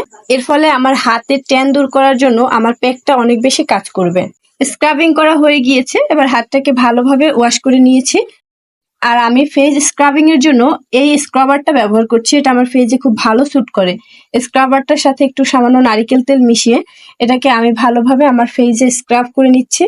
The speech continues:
এতে আমার ত্বকের মৃত কোষটাও চলে যাচ্ছে। স্ক্রাবিং শেষে হাতটাকে ভালোভাবে মুছে পুনরায় সেই মনোরম পরিবেশে এসে আমি কিন্তু আমার এই প্যাকটা আমার হাতে অ্যাপ্লাই করছি। অফ ক্যামেরায় কিন্তু অবশ্যই এটা আমার ফেসেও আমি অ্যাপ্লাই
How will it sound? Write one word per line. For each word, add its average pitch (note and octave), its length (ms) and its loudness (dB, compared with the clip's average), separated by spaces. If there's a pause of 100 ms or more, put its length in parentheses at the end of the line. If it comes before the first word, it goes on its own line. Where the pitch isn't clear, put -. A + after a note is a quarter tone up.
(300)
এতে C4 180 -2
আমার B3+ 280 0
ত্বকের C4 340 0
মৃত B3+ 200 2
কোষটাও C#4+ 460 0
চলে G3 220 0
যাচ্ছে। - 300 -4 (640)
স্ক্রাবিং D4 560 0 (120)
শেষে C4 280 0 (180)
হাতটাকে C4+ 380 -2
ভালোভাবে A#3+ 500 0
মুছে B3 320 2 (100)
পুনরায় A#3+ 440 2
সেই B3+ 220 2
মনোরম C4 380 2
পরিবেশে C4 440 0
এসে C#4 120 -2 (100)
আমি A3+ 120 -2
কিন্তু A#3+ 240 -2 (100)
আমার A3 180 0
এই A#3+ 120 0 (440)
প্যাকটা C#4+ 360 -2 (140)
আমার A#3+ 160 0
হাতে A#3+ 360 -4
অ্যাপ্লাই G3 260 -4
করছি। - 340 -4 (680)
অফ C4 140 0 (120)
ক্যামেরায় A#3+ 400 0
কিন্তু C4+ 180 0 (100)
অবশ্যই C#4 360 0
এটা C#4+ 140 -2
আমার C4+ 260 2
ফেসেও C4 420 2
আমি D4 140 0
অ্যাপ্লাই A#3+ 300 0